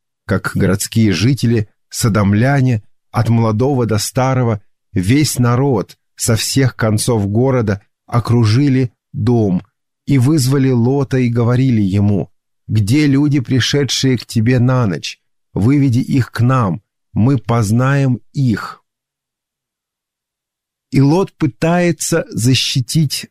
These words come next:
своих гостей. Теперь каждому становится понятным, почему идея ночевать на улице оказалась очень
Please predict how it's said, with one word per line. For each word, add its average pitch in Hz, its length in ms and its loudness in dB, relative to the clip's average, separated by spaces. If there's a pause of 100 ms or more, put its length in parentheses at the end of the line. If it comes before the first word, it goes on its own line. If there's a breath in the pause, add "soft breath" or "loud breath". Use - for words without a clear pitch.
своих 131 480 0
гостей. 127 840 -2 (1000)
Теперь 156 800 0 (100)
каждому 135 500 0
становится 110 520 -2
понятным, 117 600 0
почему 110 680 -2 (300 soft breath)
идея 110 420 0
ночевать 101 540 0
на 87 100 -2
улице 110 540 -2 (560)
оказалась 107 640 0 (160)
очень 117 480 0